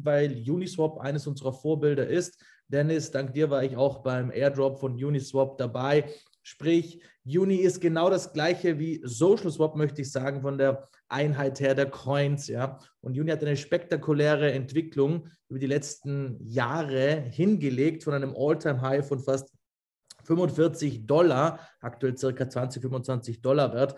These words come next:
Warum sage ich euch das, beziehungsweise warum sprechen wir das an? Weil den Token, den wir durch unsere dex ins Leben gerufen hat,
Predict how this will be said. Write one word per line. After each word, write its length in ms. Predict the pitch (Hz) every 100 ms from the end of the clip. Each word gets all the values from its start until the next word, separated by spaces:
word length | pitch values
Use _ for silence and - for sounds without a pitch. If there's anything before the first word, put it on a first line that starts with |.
| - - _
Warum 400 | 135 170 175 165
sage 380 | 123 156 214 190
ich 120 | 135
euch 300 | 135 143 -
das, 320 | 131 175 -
beziehungsweise 360 | 139 151 135 131
warum 200 | 156 156
sprechen 380 | - 147 151
wir 80 | 143
das 200 | 135 127
an? 380 | 151 170 165 156 - _
Weil 420 | 123 156 185 175 113
den 200 | 151 147
Token, 520 | 180 185 180 165 139
den 520 | 151 151 147 113 117
wir 280 | 156 202 208
durch 280 | 156 175 170
unsere 320 | 175 - 151
dex 320 | 135 151 -
ins 160 | 147 143
Leben 240 | 151 156
gerufen 400 | 143 135 139 135
hat, 140 | 135